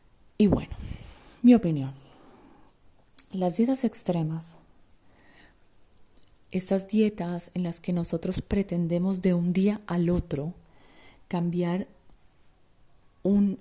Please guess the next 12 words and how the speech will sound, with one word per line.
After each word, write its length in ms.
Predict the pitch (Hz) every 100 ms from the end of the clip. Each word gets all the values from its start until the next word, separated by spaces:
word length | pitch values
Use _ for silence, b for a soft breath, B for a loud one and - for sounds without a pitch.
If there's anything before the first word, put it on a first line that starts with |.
| -
hábito 520 | 190 208 240 233 226
alimenticio 960 | 208 190 170 165 180 170 - 175 180 -
que 140 | 190
llevamos 500 | 170 165 160 170 - -
años 440 | 185 202 208 196 -
teniendo, 580 | 165 160 156 151 165 185 - - - - B B B B B B B B B B - -
pueden 320 | - 220 233
generar 480 | 226 240 202 180 175
fácilmente 1600 | - - - 285 285 - 262 262 269 - - 185 202 185 - 143 -
efecto 560 | 175 - 165 165 - 147
rebote. 560 | 160 143 139 - - - - - _ - - -
¿Mm? 200 | 165